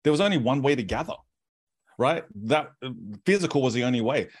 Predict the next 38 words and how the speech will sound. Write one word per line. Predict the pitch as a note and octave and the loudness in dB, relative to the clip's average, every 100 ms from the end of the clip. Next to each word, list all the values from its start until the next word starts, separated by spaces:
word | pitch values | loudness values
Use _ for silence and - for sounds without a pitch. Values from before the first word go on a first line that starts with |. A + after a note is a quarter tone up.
| _ - | _ -2
but | A3+ | 2
the | D3+ | 2
method | C#3+ F#3 F#3+ C#3+ | 4 2 2 0
has | B2 A#2 | 0 -6
changed. | - F3 C#3+ G#2+ | -6 -4 -4 -2
The | B2 | -2
method | C3 E3+ E3+ | 0 -2 -4
of | B2+ E2+ | -6 -4
gathering | A2 B2 D#3 A2+ F#2+ F#2+ _ _ _ - | -4 -2 -2 -4 -4 -8 _ _ _ -4
has | B2+ - | -4 -2
changed | - C#3+ C3 - | -2 0 0 0
dramatically | A#2 A2 C#3 F3+ G#2+ G2+ | 0 0 -2 -6 -4 -2
over | F#2+ F2+ | -2 -4
the | |
years, | F2+ F2+ F2 | -6 -6 -2
and | A2 | 0
we | D3 | 0
need | F3 | 0
to | C3 | -4
be | B2 A#2 | -4 -2
leveraging | A2 B2 F3 C#3+ G#2+ | 0 0 0 -2 -4
that. | G2 E2 - - | -6 -8 -14 -8
You | C#3+ | 0
know, | D3 B2 A2 _ _ - | 2 0 -4 _ _ -10
Hebrews | - E3+ D#3 C#3 | -2 0 2 2
also | C#3 D3+ F#3 | 2 2 0
says | D#3 B2+ A#2 | 0 0 0
that | A#2 | 0
the | A2+ | -2
word | A#2+ B2+ | -2 -2
of | G2+ | -4
God | A#2 | -4
is | A2+ F#2 - | -4 -6 -8
active. | C#3 - B2 E2 - _ _ _ _ _ _ _ B2+ | -8 -6 -6 -6 -10 _ _ _ _ _ _ _ -2
That | A#2+ E3+ | 0 2
means | E3+ D3+ B2 | 2 2 2
that | C3+ B2+ C3 | 0 0 0
it's | B2+ - | -4 -6